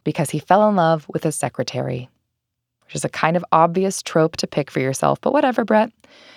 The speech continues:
His new girlfriend wasn't into him playing dad to someone else's kid.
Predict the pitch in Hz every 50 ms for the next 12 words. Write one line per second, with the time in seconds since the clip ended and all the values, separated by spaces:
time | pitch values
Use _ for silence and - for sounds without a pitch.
0 | - _ _ _ 214 202 233 277 277 247 247 240 240 - 226 220 196 180 180 180
1 | 185 175 165 156 147 151 135 165 156 151 - - 143 143 151 156 - 139 127 123
2 | 127 127 - 135 - - 139 143 - - 131 - - 156 - - - - 139 135
3 | 143 -